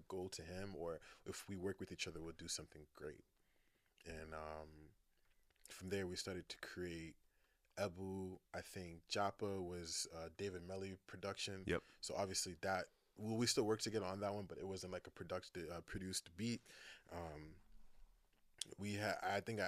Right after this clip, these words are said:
Speaker 1: outsourced another beat with Playboy with, um, he's actually my boy's friend. His name is Lee. And it, it was so weird 'cause I pulled up to, I pulled up to his house with my,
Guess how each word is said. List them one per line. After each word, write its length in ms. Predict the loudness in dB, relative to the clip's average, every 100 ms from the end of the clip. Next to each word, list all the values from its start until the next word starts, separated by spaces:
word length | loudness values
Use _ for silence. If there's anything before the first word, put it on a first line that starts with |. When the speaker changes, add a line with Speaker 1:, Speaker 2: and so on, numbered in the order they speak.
| 2
Speaker 1:
outsourced 360 | 2 2 0 -2
another 200 | -4 -4
beat 240 | -4 -6
with 120 | -6
Playboy 460 | 0 2 2 0 -2 -4 -16 -20 -20 _
with, 320 | -6 -4 -4 -8 -6
um, 280 | -4 -4 -4 -4
he's 160 | 0
actually 280 | 2 0 -2
my 120 | -4 -6
boy's 280 | -4 -4 -2
friend. 340 | -4 -6 -8 -10 -18 _ _ _ _ -10
His 140 | -6
name 100 | -6
is 120 | -6 -6
Lee. 380 | -2 -2 -2 -8 _ _ _ _ -8
And 280 | -4 -4 -4 -6
it, 180 | -2 -2 -2
it 60 | 0
was 120 | 2
so 160 | 2 2
weird 260 | 2 0
'cause 380 | -4 -6 -6 -8 _ _ _ _
I 120 | -2
pulled 340 | -2 0 0 2
up 200 | 0 -2 -6
to, 440 | -4 -4 -4 -6 -10 -18 _ _ _ _ _ _ _ _ _ _ _ _ -2
I 100 | 0
pulled 180 | 2 0
up 80 |
to 140 | 0 -2
his 100 | -2
house 380 | 0 0 0 -4
with 100 |
my, 140 | -4